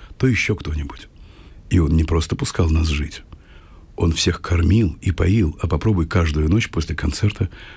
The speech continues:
поить ораву музыкантов и ещё их друзей. А вдобавок к этому он ещё и заботился о нашем просвещении. И однажды, чтобы приобщить нас к прекрасному,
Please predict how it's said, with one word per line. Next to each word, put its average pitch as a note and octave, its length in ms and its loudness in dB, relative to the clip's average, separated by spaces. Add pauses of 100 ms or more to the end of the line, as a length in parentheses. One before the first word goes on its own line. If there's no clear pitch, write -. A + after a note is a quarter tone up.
(100)
поить F#2 380 2 (120)
ораву E2+ 360 2
музыкантов D#2+ 680 0 (320)
и G2+ 60 4
ещё E2 320 2
их D#2 220 2
друзей. F#2 480 2 (840)
А - 100 2
вдобавок E2 520 2
к - 80 -4
этому D#2 360 -2 (840)
он C3+ 160 4
ещё D#3+ 200 0
и E3+ 60 2
заботился E3+ 520 0
о D#3 40 4
нашем E3 240 2
просвещении. D#3 920 0 (640)
И - 80 2
однажды, C#3+ 420 2
чтобы B2 360 0 (260)
приобщить G#2 720 0
нас D#2+ 260 -2
к - 120 -16
прекрасному, E2+ 760 -2